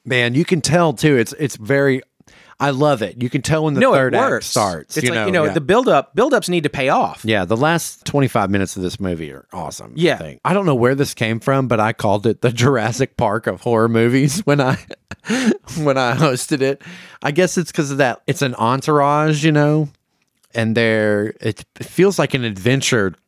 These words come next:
Speaker 1: towards the end almost, escaping these cloud of fucking zombies with, uh, sea weapons, hooks and,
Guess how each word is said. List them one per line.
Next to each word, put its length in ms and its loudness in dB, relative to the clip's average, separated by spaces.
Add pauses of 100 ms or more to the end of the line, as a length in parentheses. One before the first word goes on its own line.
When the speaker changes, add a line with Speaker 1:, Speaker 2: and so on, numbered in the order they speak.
(140)
Speaker 1:
towards 320 2
the 180 0
end 200 0
almost, 580 -2
escaping 600 -4
these 420 -2 (320)
cloud 400 -2
of 180 -2
fucking 420 -4
zombies 720 -4 (680)
with, 320 0
uh, 400 0 (240)
sea 280 2
weapons, 580 -2
hooks 420 -4
and, 260 -2